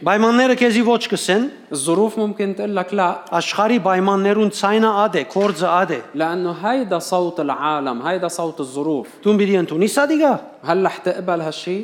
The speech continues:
Speaker 1: Պիտի քնես ադիգա։
Speaker 2: هل رح تشتري هالشي؟
Speaker 1: Ոչ։
Speaker 2: لا.
Speaker 1: Դες եթե դու դիրոճմով, դիրոջ առաջնորդությամբ շարժիս ներշդ պիտի գտնես այդ զորությունը։
Speaker 2: إذا أنت كنت منقاد بقيادة الرب، رح تلاقي هالقدرة بداخلك.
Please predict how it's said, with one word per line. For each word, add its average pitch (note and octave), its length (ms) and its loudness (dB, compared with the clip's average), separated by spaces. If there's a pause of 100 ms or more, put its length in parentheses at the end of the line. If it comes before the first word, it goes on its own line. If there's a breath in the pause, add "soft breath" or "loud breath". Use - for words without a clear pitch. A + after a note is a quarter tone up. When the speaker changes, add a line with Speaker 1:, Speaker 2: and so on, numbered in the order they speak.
Speaker 1:
Պիտի F#3 260 0
քնես A3+ 380 2
ադիգա։ C4+ 320 2 (240)
Speaker 2:
هل F3+ 220 0
رح E3+ 100 0
تشتري F#3 540 -2
هالشي؟ E3 460 -4 (160)
Speaker 1:
Ոչ։ C4+ 240 -2 (580)
Speaker 2:
لا. G3+ 180 0 (1600)
Speaker 1:
Դες B3 240 4
եթե C4+ 240 2
դու D4 160 6
դիրոճմով, A3 640 4
դիրոջ G#3 340 2
առաջնորդությամբ G#3 840 2
շարժիս F#3+ 360 0 (100)
ներշդ A3 340 0
պիտի G3+ 260 -2
գտնես G#3 380 0
այդ E3 200 -4
զորությունը։ C#3+ 500 -6 (140)
Speaker 2:
إذا D#3 240 -2
أنت G3+ 180 -4
كنت F3 320 -4
منقاد D3+ 760 -2
بقيادة D#3 520 -4
الرب، E3 380 -6
رح C3+ 200 -10
تلاقي D3+ 640 -4
هالقدرة B2+ 580 -8
بداخلك. A2+ 540 -10